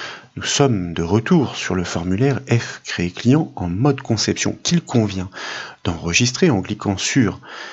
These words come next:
l'icône de la disquette dans la barre d'accès rapide ou encore par le raccourci clavier contrôle S pour mettre à jour effectivement ce lien entre le formulaire et la macro susceptible de se déclencher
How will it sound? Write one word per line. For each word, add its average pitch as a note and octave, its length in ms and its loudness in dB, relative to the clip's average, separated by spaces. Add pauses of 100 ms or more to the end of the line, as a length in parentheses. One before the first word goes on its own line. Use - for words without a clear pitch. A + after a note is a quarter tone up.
(200)
l'icône G2+ 400 0
de F#2+ 100 -2
la F#2 120 -4
disquette - 540 -2
dans A#2+ 160 2
la F#2 140 0
barre F2 160 -4
d'accès E2+ 260 -2
rapide B2 320 0
ou F3 80 4
encore D#3+ 480 2
par G2 140 -2
le G2 80 -2
raccourci F#2 460 -2
clavier G#2+ 300 -2
contrôle F#2+ 500 -2
S - 140 -2
pour - 180 0
mettre B2 280 -2
à F2+ 80 -2
jour B2 400 2 (560)
effectivement G2+ 680 0 (340)
ce - 280 -2
lien F#2 580 0 (500)
entre - 280 -2
le E2+ 120 2
formulaire G#2+ 760 -2 (420)
et - 280 0 (100)
la F2 140 0
macro F#2 600 0 (120)
susceptible - 760 -2 (180)
de F2 100 -4
se - 240 -4
déclencher F#2+ 960 -2